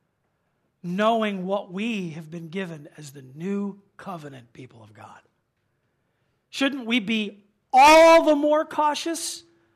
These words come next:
all the more careful? Not, not fearing his wrath per se,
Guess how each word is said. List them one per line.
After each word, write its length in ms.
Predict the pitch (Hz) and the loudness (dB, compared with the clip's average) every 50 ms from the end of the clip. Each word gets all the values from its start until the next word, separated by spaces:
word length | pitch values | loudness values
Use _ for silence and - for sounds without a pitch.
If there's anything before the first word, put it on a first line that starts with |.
| _ _ _ _ _ | _ _ _ _ _
all 400 | - 247 240 269 277 302 302 302 | 2 6 6 8 10 10 8 8
the 80 | 294 294 | 6 4
more 240 | 285 294 285 277 277 | 4 4 4 4 2
careful? 680 | 277 - 277 277 277 277 262 - 302 311 320 311 302 - _ _ _ _ _ _ _ _ _ _ _ _ _ _ _ _ _ _ _ _ _ _ _ | 0 -2 0 0 0 0 -2 -4 -4 -4 -4 -4 -8 -14 _ _ _ _ _ _ _ _ _ _ _ _ _ _ _ _ _ _ _ _ _ _ _
Not, 300 | - 381 392 339 - - | -2 0 0 0 -2 -6
not 260 | 277 330 370 370 330 349 - _ _ _ _ _ _ _ | -4 -2 -2 -2 -2 -6 -16 _ _ _ _ _ _ _
fearing 760 | - - - - - - 240 240 247 240 240 240 233 233 214 | -20 -20 -20 -16 -6 -2 0 0 2 2 0 -2 -4 -4 -6
his 340 | 180 185 196 175 156 - - _ _ _ _ | -6 -6 -8 -8 -10 -12 -14 _ _ _ _
wrath 800 | - 175 170 170 180 202 220 233 247 269 285 254 - - - - | -16 -16 -14 -6 -2 -2 0 2 2 4 2 2 0 -2 -12 -14
per 260 | - - 240 226 220 | -6 -4 -4 -4 -4
se, 600 | 202 - - 214 214 202 202 202 233 285 311 302 | -4 -6 -6 -4 -4 -4 -4 -4 -4 -6 -8 -10